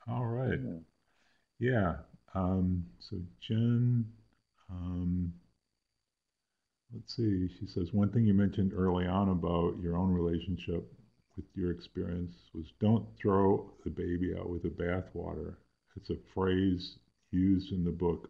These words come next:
Speaker 1: Unshrinking Psychosis."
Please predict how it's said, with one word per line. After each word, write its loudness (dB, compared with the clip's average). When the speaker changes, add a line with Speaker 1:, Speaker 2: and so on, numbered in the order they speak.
Speaker 1:
Unshrinking -2
Psychosis." -4